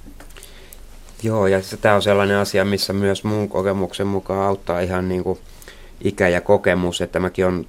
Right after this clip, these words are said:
toimittajana aika monta tautiuutisointia mennyt lä-, läpi, sanotaan sars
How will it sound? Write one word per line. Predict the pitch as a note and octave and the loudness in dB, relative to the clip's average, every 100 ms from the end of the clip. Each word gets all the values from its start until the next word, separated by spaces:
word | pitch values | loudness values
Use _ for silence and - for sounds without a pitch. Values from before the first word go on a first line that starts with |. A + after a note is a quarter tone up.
| - | 0
toimittajana | G2+ G2 F2+ - F2 F2+ F2+ - - - - - - - | 2 2 0 -2 -2 -2 -2 -6 -12 -20 -20 -20 -20 -4
aika | F#2 F#2 F#2 | -2 0 2
monta | F#2+ F#3 - - - - - - - - - - | 2 0 -4 -8 -18 -18 -18 -20 -20 -20 -10 2
tautiuutisointia | G#2 G2+ F2+ E2 D#2+ D#2+ - E2 E2+ E2+ E2 - - - - - - | 2 2 -2 -4 -6 -6 -4 -4 -4 -4 -4 -6 -12 -20 -20 -14 -4
mennyt | F2 F2 D#2+ F2+ | -2 -2 -4 -2
lä-, | D#2 F#2 | -2 0
läpi, | F#2+ - E2+ | -2 0 -4
sanotaan | E2+ E2+ E2 E2 D#2 | -2 -6 -4 -6 0
sars | F#2 F2+ - - - | 2 2 0 -2 -2